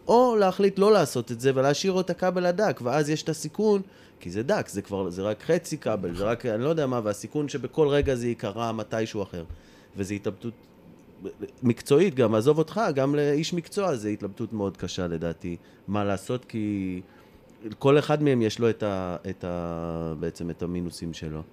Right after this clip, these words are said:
אתה, אה, היית אומר שהיה,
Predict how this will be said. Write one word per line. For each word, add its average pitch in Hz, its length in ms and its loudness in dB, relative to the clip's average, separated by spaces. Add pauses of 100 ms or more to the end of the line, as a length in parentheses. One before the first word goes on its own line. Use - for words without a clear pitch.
(920)
אתה, 92 840 2 (1040)
אה, 90 160 -2 (600)
היית 101 180 -2
אומר 117 280 4
שהיה, 87 1160 0